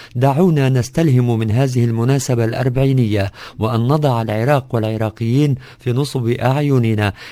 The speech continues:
إن العراق والعراقيين يستحقون أن نضحي من أجلهم، فالعراق أمانة في أعناق الجميع"، يقول رئيس الحكومة العراقية. وتابع قوله: "لدينا أمل وعزيمة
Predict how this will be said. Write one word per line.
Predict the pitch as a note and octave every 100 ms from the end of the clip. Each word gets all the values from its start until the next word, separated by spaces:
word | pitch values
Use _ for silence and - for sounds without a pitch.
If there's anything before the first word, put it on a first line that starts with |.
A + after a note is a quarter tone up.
| -
إن | D3 D3+
العراق | C3+ C3 D3+ C#3+ -
والعراقيين | A#2+ A#2 A2 A2 A#2+ A#2 - B2 C#3+ B2
يستحقون | A2 G2+ - A2 A2 - D#3+ C#3
أن | A2+ A2 B2
نضحي | A#2 A2 D3+ - C#3
من | A#2+ A#2
أجلهم، | A2 G#2+ G2+ G#2 G2 -
فالعراق | A#2+ A2 A2 B2 C#3+ -
أمانة | - A#2 D#3 D3 A#2
في | - G#2+
أعناق | G#2 A#2+ B2 -
الجميع"، | G#2+ G#2+ A#2 C#3 F2+ - - -
يقول | A#2+ G2+ C#3 B2 G#2+
رئيس | G#2+ A#2+ A2+
الحكومة | - G#2+ C#3 A#2 G2+
العراقية. | F#2+ G2+ G2 - A#2 F#2 F2 -
وتابع | F#2 - A2+ G#2 G2 -
قوله: | C#3+ C#3 B2 C3+ B2+ - -
"لدينا | A#2 B2 D#3+ F3 C#3+ C3 C3 D3
أمل | B2+ G2+ F#2
وعزيمة | G2+ C3 C3 A#2+ A#2 F#2+